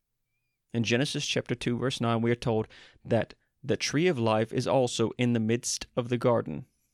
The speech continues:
Now, why is that significant to me? It's significant to me because it also says in Genesis three three, when Eve was speaking with the serpent, she said, "But of the fruit of the tr-,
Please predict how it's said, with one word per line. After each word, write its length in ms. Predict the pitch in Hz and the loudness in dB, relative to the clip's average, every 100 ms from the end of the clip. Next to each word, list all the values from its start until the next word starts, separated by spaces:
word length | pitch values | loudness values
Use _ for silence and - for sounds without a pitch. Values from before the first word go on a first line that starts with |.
| _ _ _ _ _ _ | _ _ _ _ _ _
Now, 80 | 131 | -2
why 160 | 139 139 | 2 2
is 100 | 131 | 2
that 140 | 120 | 2
significant 500 | - 135 143 123 - - | 0 -4 -4 -4 -6 -6
to 60 | |
me? 200 | 82 - _ _ _ _ _ - - - | -8 -8 _ _ _ _ _ -20 -14 -6
It's 120 | 123 | -2
significant 500 | 117 156 151 120 113 | 0 0 0 0 0
to 60 | 107 | 0
me 180 | 113 | -2
because 240 | 117 131 113 | -2 0 2
it 80 | 123 | 4
also 300 | 139 135 113 | 2 0 -2
says 240 | 117 110 | 0 0
in 80 | 110 | 0
Genesis 360 | 120 117 104 | 0 -2 -4
three 260 | - 123 117 | -4 -2 -2
three, 360 | 120 139 123 - - - | -2 -2 -2 -4 -12 -6
when 160 | 117 | -4
Eve 240 | - 143 135 | 0 0 0
was 120 | 123 | -2
speaking 560 | - - 196 120 113 123 | -2 -4 -4 0 -2 -2
with 300 | 110 110 - | -2 -2 -2
the 100 | 127 | -4
serpent, 500 | - 156 - 101 - _ _ _ _ - | 0 -2 -2 -6 -10 _ _ _ _ -6
she 160 | 120 | -2
said, 280 | 110 110 110 - - _ _ | 0 0 -2 -6 -20 _ _
"But 120 | - 113 | 2 2
of 120 | 104 | 2
the 100 | 107 | -2
fruit 380 | - 139 160 - | 0 0 0 -2
of 140 | 120 | -4
the 60 | 117 | -2
tr-, 240 | - - | -4 -6